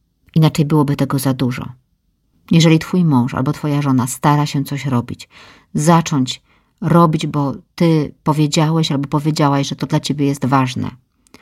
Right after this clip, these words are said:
to to jest zajebisty dowód miłości. Żadna zmiana nie jest od razu naturalna, nawet ta najlepsza. Potrzebuje czasu. No przecież wiesz, wtedy przy tym ołtarzu albo wtedy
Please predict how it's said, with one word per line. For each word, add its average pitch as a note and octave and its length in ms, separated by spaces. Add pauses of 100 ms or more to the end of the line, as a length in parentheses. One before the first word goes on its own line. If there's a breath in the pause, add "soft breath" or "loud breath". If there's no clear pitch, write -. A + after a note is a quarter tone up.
(120)
to - 100
to D3+ 120
jest B2+ 240
zajebisty - 540
dowód - 340
miłości. - 500 (960 loud breath)
Żadna D#3 320
zmiana D3+ 400 (320 soft breath)
nie C3+ 180
jest B2+ 160
od - 140
razu C#3+ 240
naturalna, C3+ 600 (200)
nawet B2+ 300
ta C3+ 100
najlepsza. C3 560 (580)
Potrzebuje C#3 540
czasu. - 380 (1080)
No A#3 100
przecież C3 380
wiesz, - 280 (520)
wtedy D#3 320
przy - 160
tym C3 180
ołtarzu C#3 540 (840)
albo C#3 240
wtedy C#3 440